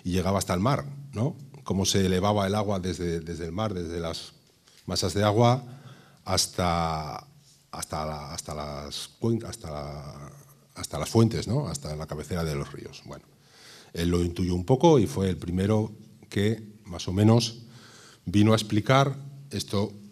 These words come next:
que ahora todo el mundo lo entiende, de cuál es el ciclo del agua, ¿eh? El ciclo del agua es un, es un circuito cerrado en el cual, pues bueno, desde las masas de agua hay diferentes mecanismos, ¿eh? El principal de ellos es la evaporación, se evapora desde los mares y los lagos y los ríos,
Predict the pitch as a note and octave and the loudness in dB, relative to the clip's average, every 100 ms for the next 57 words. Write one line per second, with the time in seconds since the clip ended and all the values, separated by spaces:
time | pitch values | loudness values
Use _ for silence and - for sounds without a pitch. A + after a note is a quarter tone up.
0 | - F#2 E2+ F2+ F2+ F#2 F2+ G2+ G2 G2 | -2 2 4 4 4 2 2 2 4 4
1 | F#2+ F#2+ F#2+ F#2 A2+ A2+ A2+ A#2+ B2 - | 2 2 0 0 4 6 6 4 2 -6
2 | F2 F2 G2 G2 F2+ - F#2+ F#2 D#2+ C#2+ | -10 -2 0 0 0 0 0 0 -2 -4
3 | A#1 A#1+ D2 G#2 D3 G#2+ - F#2 F#2 G2+ | -6 -8 -4 0 0 -2 -4 0 2 4
4 | B2+ C#3 B2+ - G2 F#2 F#2 F2+ F2 F#2+ | 6 6 4 2 -2 -2 -4 -4 -4 -2
5 | F2 E2+ - F#2+ - G2 F#2+ G#2 B2+ D#3 | -4 -6 -2 0 2 0 2 4 6 8
6 | F3 A2 F2+ F2 A#2 B2+ C#3 - - - | 6 4 2 4 6 6 2 -4 -14 -18
7 | - - - G#2 A#2+ G#2 E2 F2+ F2 G2+ | -20 -6 2 6 6 6 4 4 4 2
8 | G#2 F#2+ G#2+ A#2+ A#2 B2 C#3 - - - | 2 4 8 8 8 6 4 -2 -12 -16
9 | - - - F2 F2+ F2 F#2+ F2+ F2+ F#2+ | -18 -18 -6 -4 -2 2 4 2 2 4
10 | F#2 - G2 F2 A#2+ E3 D#3 F#3 - - | 4 2 2 6 8 8 8 6 2 -8
11 | - - A2 D#3+ G#3+ - - F#2 F2+ F2 | -16 -6 0 0 -2 -12 -10 -10 -8 -8
12 | E2 F#2 F#2 G2 G#2 F2+ F2+ E2+ F2 E2+ | -4 0 2 2 0 0 0 -2 -2 -4
13 | E2+ F3 F#3 F#3 F2 E2 F#2 F#2 F2+ F2+ | 2 4 6 4 0 0 2 2 2 2
14 | F2+ F2+ F2 F2 F2+ F2+ - F2 E2+ D#2+ | 2 2 0 -2 -2 -2 -4 -4 -6 -2
15 | F#2+ F2 E2+ F2+ E2+ F2 A#2 C#3+ D3 C#3+ | -2 -2 -6 -6 -4 0 4 6 6 2